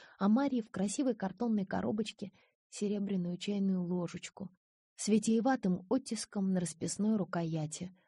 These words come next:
Баку, тысяча девятьсот тринадцатый год. День катился к закату, стало стремительно темнеть. Вера, чтобы согреться, попрыгала на одной ножке, потом на другой, заглянула в комнату,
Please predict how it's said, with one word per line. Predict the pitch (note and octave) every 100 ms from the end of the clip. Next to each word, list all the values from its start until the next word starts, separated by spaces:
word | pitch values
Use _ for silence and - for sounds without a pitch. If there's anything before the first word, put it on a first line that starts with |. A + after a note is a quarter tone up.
| _ -
Баку, | E3+ D#3+ - A#3+ C4 - _ _
тысяча | - A3+ B3+ - E3+
девятьсот | E3+ E3 - G3
тринадцатый | G3 E3 E3 E3+ E3+ D#3
год. | D#3+ E3 D#3 - - _ _ _ _ _ _ _
День | A#3 C#4+
катился | A#3+ A3 A#3+ - G3+
к |
закату, | F#3+ G#3 G3 A#3+ G3
стало | - G3 G#3
стремительно | G3 - G#3 G#3+ G3+ F#3+ F#3+
темнеть. | G3 G3+ F#3+ D3+ - - - _ A#3
Вера, | C#4 A3+
чтобы | - G#3
согреться, | G#3+ G#3+ G#3 B3 B3 -
попрыгала | F#3 F#3 A#3+ G3+ G3
на | F#3+
одной | F#3 F#3+ F#3+
ножке, | G3+ C4+ - E3
потом | E3+ G3+
на | G3
другой, | F3+ F#3 G3 A#3+
заглянула | G3+ G3+ C4 D4 G3
в | -
комнату, | - B3+ A#3 G#3 F#3